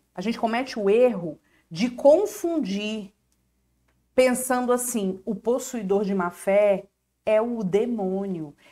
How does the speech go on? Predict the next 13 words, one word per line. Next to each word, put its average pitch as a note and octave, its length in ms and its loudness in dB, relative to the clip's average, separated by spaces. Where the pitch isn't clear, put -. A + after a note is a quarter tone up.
é G#3 120 2
o G#3+ 120 2
cara A3+ 500 -6
do A3+ 240 -4
mal, F#3 680 -2
é G3+ 100 0
aquele G#3+ 360 -2
que G#3+ 120 -10
tá A3 180 0
lá, G3 180 2
"Uá, G3 300 0
ha, C4+ 60 2
ha, A#3+ 100 -6